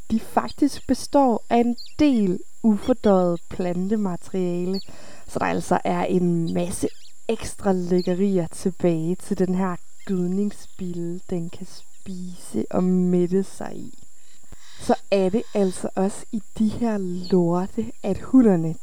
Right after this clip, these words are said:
de lægger deres æg. Og så har ungerne jo en masse lækkert at spise, når æggene, de klækker. Og så lyder det måske lidt utroligt, men faktisk er de her lortekugler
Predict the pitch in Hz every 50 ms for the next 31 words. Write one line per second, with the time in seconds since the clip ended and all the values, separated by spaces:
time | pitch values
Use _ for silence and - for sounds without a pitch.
0 | - - - 208 196 208 202 196 190 180 196 190 180 - 220 214 - - 208 185
1 | 160 - - 165 - - - - - - - - 233 208 170 - - - - -
2 | - - - - - - - 214 214 - - 285 - - 330 311 294 - - -
3 | - - 214 214 202 202 208 233 262 262 262 247 220 202 190 185 185 180 180 185
4 | 185 180 175 170 170 180 196 226 240 - - 247 214 202 190 185 180 180 175 175
5 | 185 180 185 - 240 233 - - - - - - - - - - 190 180 180 185
6 | 202 - 233 202 - - - - - - - - 190 - - - 202 208 202 196
7 | 190 175 160 - 190 - - - - 196 185 175 170 170 - 214 208 - - -
8 | - - - 202 - - 220 220 226 240 240 220 202 185 185 170 170 175 175 -
9 | - - 226 220 220 - - - - - - 240 226 226 233 254 277 294 277 -
10 | - - - - - - - - 214 - - - - 247 226 202 175 170 170 -
11 | - - - - - - - 240 226 214 - - 233 254 - - - 269 - -
12 | - - 233 - - 240 247 254 - 294 269 254 240 220 202 185 190 196 185 185
13 | 196 202 - 254 - - - - 214 202 196 202 208 220 214